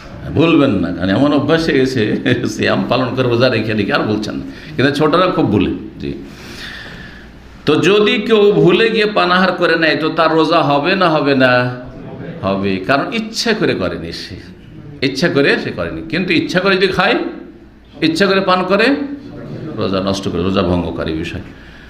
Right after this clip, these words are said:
যদি কেউ ইচ্ছা করে বীর্যপাত করে,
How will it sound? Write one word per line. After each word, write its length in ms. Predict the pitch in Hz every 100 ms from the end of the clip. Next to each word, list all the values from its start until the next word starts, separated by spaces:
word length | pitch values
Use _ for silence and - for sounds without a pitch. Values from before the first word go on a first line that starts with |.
| - - 117
যদি 680 | 135 208 220 220 226 233 208
কেউ 380 | - 196 185 156 127 107 98 95 92 92 98 101 - - - - - - - - - - - - - -
ইচ্ছা 440 | 202 214 - 226
করে 540 | - 214 185 147 135 135
বীর্যপাত 760 | - - 185 - 226 180 -
করে, 160 | - -